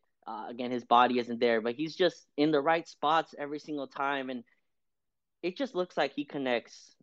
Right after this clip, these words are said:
with our big three, right? It just looks like it's a smooth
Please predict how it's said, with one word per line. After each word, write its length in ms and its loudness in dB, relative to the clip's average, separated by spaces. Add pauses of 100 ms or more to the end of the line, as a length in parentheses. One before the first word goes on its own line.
with 260 0 (340)
our 140 0
big 300 -4
three, 360 -4 (140)
right? 320 0
It 220 -4
just 240 0
looks 280 2
like 220 2
it's 160 -4
a 120 2
smooth 680 -2